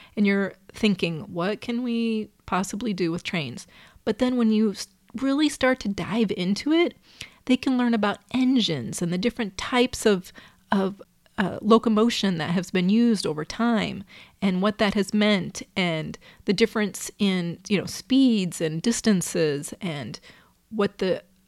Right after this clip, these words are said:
the dif-, differences in the tracks from the past to now, the different kinds of, um, costs involved from in the past and from now,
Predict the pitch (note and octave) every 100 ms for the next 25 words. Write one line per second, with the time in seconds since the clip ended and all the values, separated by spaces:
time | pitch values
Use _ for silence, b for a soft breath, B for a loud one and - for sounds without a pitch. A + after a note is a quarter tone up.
0 | - G3+ F#3 - - A3+ - A#3+ G#3+ -
1 | G#3 G3+ F3 - G#3 E3+ - - F3+ E3
2 | D#3 - G#3 F#3+ E3+ - - E3+ F3 F3
3 | C#3+ C3 F#3+ _ _ - G3+ A3+ G#3+ -
4 | - - - _ _ _ - - - A3+
5 | A3+ A3+ F#3 F3 - - b b b G#3+
6 | G3+ F3+ - C3 _ _ - C4 E4 -
7 | G#3 F3+ D#3 - - - - b b b
8 | - G3 G3 F#3 G3 E3+ - G3 E3 D#3+
9 | - - G3+ - F3 E3+ D#3+ D#3 G3